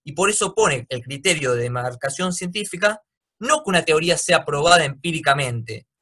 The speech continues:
como decían los positivistas. Y en los positivistas y los neopositivistas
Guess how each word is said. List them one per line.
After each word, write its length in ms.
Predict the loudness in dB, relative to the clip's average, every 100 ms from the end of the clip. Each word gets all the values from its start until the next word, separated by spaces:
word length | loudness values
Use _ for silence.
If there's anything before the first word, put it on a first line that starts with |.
| _ _ _
como 240 | -4 -2
decían 320 | 0 0 0
los 140 | 0 -6
positivistas. 1000 | -6 -6 -6 -8 -8 -10 -10 -12 -14 _ _ _ _ _ _ _ _ _ -8
Y 120 | -6
en 100 | -4
los 100 | -6
positivistas 720 | -6 -6 -2 2 2 2 -6 _
y 100 | -8
los 120 | -2
neopositivistas 760 | -2 -2 -8 -8 -4 -2 -2